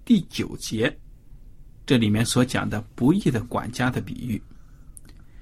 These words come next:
其实耶稣基督呢，他的很多比喻呢，都跟管家有关，都跟仆人有关。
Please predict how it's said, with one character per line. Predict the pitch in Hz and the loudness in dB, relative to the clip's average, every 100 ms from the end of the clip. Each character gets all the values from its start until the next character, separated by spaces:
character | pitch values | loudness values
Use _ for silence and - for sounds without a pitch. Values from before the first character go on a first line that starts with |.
| - - - | -20 -20 0
其 | - 233 | 6 8
实 | 160 | 8
耶 | 151 165 | 6 6
稣 | - | 4
基 | 156 160 | 2 4
督 | 147 | 6
呢， | 135 107 - - - - - - - - - | 6 6 -2 -18 -18 -18 -20 -20 -20 -20 -12
他 | - 180 | 0 4
的 | 175 117 - | 6 4 0
很 | - 120 | 0 2
多 | 127 202 | 6 4
比 | - 98 | 4 -2
喻 | 120 131 | 6 6
呢， | 104 - - | 4 -2 2
都 | 160 | 2
跟 | 147 156 151 | 6 4 4
管 | 123 110 123 | 0 -2 0
家 | 156 180 | 2 2
有 | 151 87 | 2 -4
关， | 101 95 - - - - | -4 -4 -6 -16 -4 0
都 | 120 | 2
跟 | 117 110 | 2 0
仆 | - - 175 | -4 4 6
人 | 143 | 6
有 | 95 - | 2 -6
关。 | - | -10